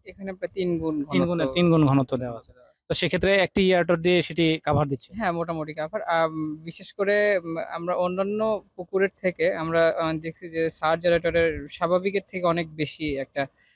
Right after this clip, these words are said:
Speaker 1: মানে,
Speaker 2: সার্ভিস, সার্ভিস
Speaker 1: সার্ভিসটা
Speaker 2: দেয়।
Speaker 1: অনেক ভালো।
Speaker 2: ভালো।
Speaker 1: আর, উম, এয়ারেটরের একটা সুবিধা হলো যে আপনার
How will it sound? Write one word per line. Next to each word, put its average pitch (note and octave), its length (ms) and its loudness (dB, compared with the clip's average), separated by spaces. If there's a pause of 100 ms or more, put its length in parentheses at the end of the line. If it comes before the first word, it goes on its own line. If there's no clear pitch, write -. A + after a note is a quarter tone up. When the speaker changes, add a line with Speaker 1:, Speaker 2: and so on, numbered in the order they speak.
(420)
Speaker 1:
মানে, D3 180 0
Speaker 2:
সার্ভিস, D3 200 0
সার্ভিস D3+ 200 -4
Speaker 1:
সার্ভিসটা C#3+ 440 0
Speaker 2:
দেয়। C#3 120 2
Speaker 1:
অনেক C#3 240 -4
ভালো। C#3 320 -4 (180)
Speaker 2:
ভালো। A#2+ 180 -20 (800)
Speaker 1:
আর, C#3 220 0 (240)
উম, D3+ 440 -2
এয়ারেটরের D#3+ 440 0
একটা D#3 420 2
সুবিধা F3 460 0
হলো F3+ 320 2
যে F3+ 240 2
আপনার E3 380 -2